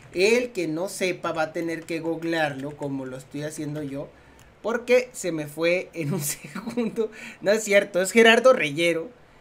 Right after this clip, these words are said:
Gerardo Reyero, voz también de Torcido Max y de unos cuantos personajes más.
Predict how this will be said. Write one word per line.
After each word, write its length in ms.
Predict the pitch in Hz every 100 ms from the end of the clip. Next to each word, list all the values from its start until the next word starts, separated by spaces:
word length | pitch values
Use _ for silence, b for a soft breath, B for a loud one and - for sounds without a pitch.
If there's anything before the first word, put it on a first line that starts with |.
| _ -
Gerardo 320 | 165 175 214
Reyero, 560 | 196 160 175 202 196 - 156
voz 240 | 185 196
también 320 | 202 190 185
de 100 | 202
Torcido 800 | 202 - 180 165 - - 226 208
Max 480 | 170 170 190 - - _ _ b b _ -
y 180 | 202
de 180 | 220 190
unos 380 | 175 185 185 185
cuantos 640 | - 175 175 175 180 170
personajes 760 | - 147 - 135 131 135 131 120
más. 320 | 110 -